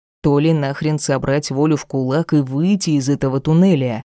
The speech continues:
оставив случившееся здесь. В темноте, в сырости, в прошлом. Да нихера. Прижимаюсь губами к её губам.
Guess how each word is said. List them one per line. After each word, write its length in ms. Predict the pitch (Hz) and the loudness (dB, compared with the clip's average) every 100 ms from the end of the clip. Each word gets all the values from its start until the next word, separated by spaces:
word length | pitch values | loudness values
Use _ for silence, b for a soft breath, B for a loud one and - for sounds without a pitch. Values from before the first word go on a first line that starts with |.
| _ | _
оставив 600 | 156 135 - 139 135 151 | -6 -4 -2 0 0 -2
случившееся 880 | - 151 147 - 147 - 160 170 180 | -2 -4 -2 -2 -4 -2 -2 0 -2
здесь. 540 | 175 165 - - - - _ _ _ _ _ _ | -2 -4 -6 -6 -6 -10 _ _ _ _ _ _
В 100 | - | -6
темноте, 800 | 147 135 131 - - 139 - 165 _ _ | -2 -2 -4 -4 -6 -6 -10 -14 _ _
в 80 | - | -4
сырости, 840 | - 143 139 135 - - - - - _ | -2 0 -2 -2 -6 -8 -10 -12 -18 _
в 160 | - | -12
прошлом. 800 | - 151 143 135 - 123 - - - _ _ _ _ _ 160 | -2 0 0 -2 -8 -8 -10 -12 -18 _ _ _ _ _ -4
Да 260 | 151 151 | 0 2
нихера. 760 | 147 143 - 143 131 123 127 - _ _ _ | 2 0 -2 -4 -4 -6 -10 -14 _ _ _
Прижимаюсь 680 | 151 147 143 139 139 139 | 0 0 0 -2 -2 -4
губами 420 | 139 139 143 139 139 | -4 0 0 0 -2
к 80 | |
её 280 | 147 135 139 | -2 -2 -2
губам. 560 | 135 135 131 135 123 | -4 -8 -6 -6 -6